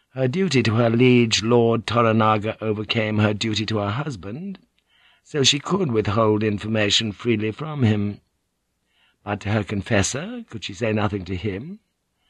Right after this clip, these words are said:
And why was she the interpreter and not Father Tsuku-san? She knew that, once more, against her will, she was involved in the kind of political intrigue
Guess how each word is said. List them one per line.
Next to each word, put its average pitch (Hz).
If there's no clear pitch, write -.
And 135
why 160
was 147
she 233
the 98
interpreter 101
and 117
not 127
Father 127
Tsuku-san? 135
She 165
knew 196
that, 156
once 123
more, 117
against 113
her 117
will, 113
she 139
was 110
involved 110
in 110
the 107
kind 110
of 92
political 110
intrigue 113